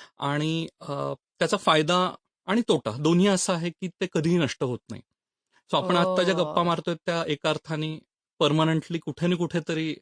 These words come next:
Speaker 1: रेकॉर्ड राहणार आहे.
Speaker 2: हे मला आता सांगून टेन्शन दिलंय तुम्ही. आता मी
Speaker 1: <laughs>
Speaker 2: वाटेल ते नाहीच बोलू शकत आहे आता आपण. माझा धंदाच बसवला आता यांनी. कसं म्हणजे, आता मी पॉडकास्ट आणि लोकांना प्रश्न विचारणं, फारच मला टेन्शनच दिलं तुम्ही आता. हे परमनंटली जर राहणार असेल.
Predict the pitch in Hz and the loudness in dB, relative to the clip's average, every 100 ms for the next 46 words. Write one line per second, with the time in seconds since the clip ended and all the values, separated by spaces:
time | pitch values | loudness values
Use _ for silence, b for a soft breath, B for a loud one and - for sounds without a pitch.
0 | - 135 - 131 120 101 98 95 117 _ | -6 -6 -2 -4 -4 -8 -12 -16 -20 _
1 | _ _ _ _ _ _ - 247 247 233 | _ _ _ _ _ _ -4 0 0 0
2 | 247 262 247 214 226 254 240 202 247 254 | 0 -2 0 0 0 0 0 0 0 2
3 | 240 202 165 - 170 175 202 233 233 220 | 2 0 -2 -4 -4 -4 -2 -2 0 -2
4 | 202 196 165 254 262 285 285 269 285 262 | 2 2 2 2 4 4 4 4 4 2
5 | 240 208 208 214 190 180 170 170 160 - | 2 0 -2 -4 -4 -4 -4 -4 -6 -6
6 | 165 190 185 240 233 220 247 269 254 214 | -6 -4 -2 -2 -2 0 0 2 0 0
7 | 220 196 180 156 170 165 151 _ _ _ | -2 -2 -2 -2 -2 -2 -4 _ _ _
8 | _ - 269 - 254 220 196 190 214 233 | _ -2 0 2 2 2 0 -2 -2 -2
9 | 240 233 214 202 247 254 262 262 262 247 | 0 0 0 2 2 2 2 4 2 2
10 | 254 254 262 - 262 262 247 247 247 B | 2 2 0 0 0 0 0 0 -2 B
11 | B - 277 381 330 320 285 302 285 262 | B 0 2 2 2 2 2 2 2 2
12 | 392 440 311 247 165 185 190 175 156 180 | 0 0 0 0 -2 -4 -4 -4 -6 -8
13 | 196 233 214 247 285 277 294 277 294 247 | -6 -4 -2 0 0 0 0 0 2 2
14 | 226 247 240 202 | 2 -2 -2 -6